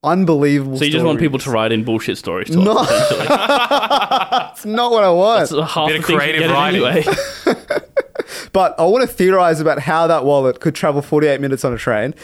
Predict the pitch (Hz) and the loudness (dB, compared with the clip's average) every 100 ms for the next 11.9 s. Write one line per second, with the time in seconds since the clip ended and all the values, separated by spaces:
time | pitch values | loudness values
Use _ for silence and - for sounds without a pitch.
0 | - 285 247 - - 214 254 190 - - | -6 -2 -2 -4 -4 0 0 0 -2 -4
1 | 104 147 185 226 - - 277 - - - | -4 -2 -2 -2 -6 -4 -4 -2 -4 -6
2 | - - - - 233 214 170 104 156 113 | -8 -4 -2 0 0 0 0 -2 -2 -4
3 | - _ - 127 110 131 170 - 147 139 | -12 _ -6 -4 -2 -2 -2 -2 -2 0
4 | 143 139 - 113 113 - 107 - 98 104 | -2 -4 0 0 0 -2 -4 -4 -4 -2
5 | 120 135 165 127 107 180 127 139 151 165 | -2 -2 -4 -8 -6 -4 -2 -2 -2 -2
6 | 247 160 156 - - 123 135 - _ 175 | 0 -2 -2 -4 -2 0 0 -4 _ -2
7 | 233 233 180 160 135 143 147 208 233 349 | 0 0 0 0 0 0 0 0 -2 -4
8 | - _ _ _ _ _ _ _ _ _ | -8 _ _ _ _ _ _ _ _ _
9 | 160 165 190 196 185 175 156 165 147 147 | -2 0 2 2 2 0 0 0 0 -2
10 | 143 - - - - - - 156 156 156 | -4 -14 -18 -18 -20 -20 -2 2 4 2
11 | 175 - 494 523 - - 247 247 233 | 0 -6 -10 -6 -6 -2 -2 -2 -2